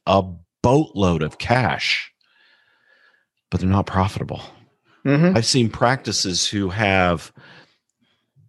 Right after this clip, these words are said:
Speaker 1: new patients coming in by the boatload,
Speaker 2: Mm-hmm.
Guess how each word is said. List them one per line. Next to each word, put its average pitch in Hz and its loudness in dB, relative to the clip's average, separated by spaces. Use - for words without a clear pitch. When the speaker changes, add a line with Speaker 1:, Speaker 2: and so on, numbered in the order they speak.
Speaker 1:
new 135 4
patients 139 0
coming 107 -4
in 101 0
by 90 0
the 82 -4
boatload, 87 0
Speaker 2:
Mm-hmm. 135 -8